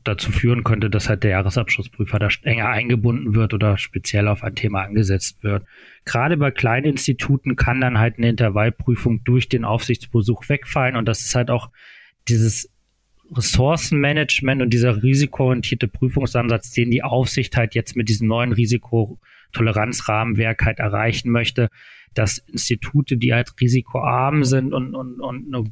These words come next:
gute Geschäftsführung haben und, und ordnungsgemäß arbeiten, dass die halt nicht gezwungenermaßen alle Jahre immer wieder durch so eine Sonderprüfung durchlaufen müssen und halt auch viele Bankprüfer dadurch dann auch, auch bündeln. Also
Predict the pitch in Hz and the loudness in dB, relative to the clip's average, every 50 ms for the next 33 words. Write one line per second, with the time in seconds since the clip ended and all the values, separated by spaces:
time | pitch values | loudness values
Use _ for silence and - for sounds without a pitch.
0 | - - _ - 143 139 - 139 117 117 - - 131 143 - - - - - - | -12 -14 _ -2 0 0 2 2 0 0 0 0 0 -2 -2 -4 -8 -8 -8 -4
1 | - 139 131 123 113 113 113 113 - - - 131 131 135 143 143 139 131 123 120 | 0 2 2 2 2 0 0 -2 -4 -2 0 0 2 2 0 0 0 0 0 0
2 | 117 123 127 - 135 123 120 127 127 120 131 135 131 117 - - - 117 117 113 | 0 -2 -4 -4 -2 -2 -2 0 -2 -2 -2 -2 -4 -6 -6 -4 -4 -2 0 0
3 | 110 104 - - - - - 123 127 123 123 - 120 113 104 - - 123 120 120 | 0 -2 -2 -6 -6 -2 0 2 2 2 2 0 -2 -4 -4 -2 0 2 2 4
4 | 120 123 120 - 123 123 117 - - - - - 110 - - - 127 131 127 117 | 4 2 0 0 0 -2 -2 -2 -4 -8 -4 -4 -2 0 0 0 2 2 0 0
5 | 113 110 110 117 120 - - - 127 123 120 123 120 117 110 113 123 117 120 131 | 0 0 0 0 0 -2 -4 -4 -2 0 2 4 4 4 2 2 2 2 2 2
6 | 120 120 117 110 113 110 120 110 117 117 - - 117 117 107 113 113 113 117 107 | 2 0 0 2 2 2 2 2 2 0 0 0 -2 0 2 2 2 2 2 0
7 | - - 123 110 - - 113 - - 117 110 - 123 123 - - 120 120 117 - | 0 -2 -6 -6 -6 -8 -14 -14 -16 -16 -10 -6 -4 -4 -4 -2 -2 -2 -2 -2
8 | 131 - - - - - - - 123 120 123 120 131 127 131 117 - - - 123 | -4 -8 -6 -6 -6 -6 -4 -2 0 2 2 2 2 2 0 -2 -2 0 0 2
9 | 120 123 104 - 110 117 127 123 - - 117 110 - _ - 117 - - 117 110 | 2 2 2 -2 -4 -2 -2 -2 -2 -2 -4 -4 -4 _ -6 -6 -2 0 2 2
10 | 113 107 104 113 107 104 - - 110 104 104 104 101 - - - - - - - | 2 2 2 2 0 0 -2 -2 -4 -2 -2 -4 -6 -8 -14 -20 -20 -20 -14 -6
11 | - 117 - - - - 123 123 131 123 110 104 101 101 107 107 107 110 107 | -4 -4 -4 -2 0 0 0 2 2 2 2 2 2 2 2 2 2 2 0